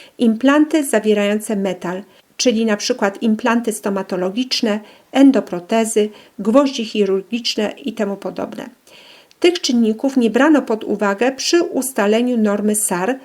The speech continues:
przeprowadzając badania na fantomie, sztucznym modelu głowy i całego ciała człowieka. Współczesne dzieci często noszą aparaty ortodontyczne i większość z nich używa telefonów komórkowych. Co więcej,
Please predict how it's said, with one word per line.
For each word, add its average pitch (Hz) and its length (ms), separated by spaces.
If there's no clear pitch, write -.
przeprowadzając 240 800
badania 202 420
na 233 140
fantomie, 262 600
sztucznym 330 540
modelu 196 360
głowy 277 400
i 214 60
całego 247 400
ciała 208 300
człowieka. 180 600
Współczesne 254 760
dzieci 220 360
często 302 460
noszą 240 320
aparaty 226 500
ortodontyczne 214 880
i 220 80
większość 285 520
z - 100
nich 233 260
używa 214 340
telefonów 202 520
komórkowych. 190 800
Co 247 160
więcej, 196 560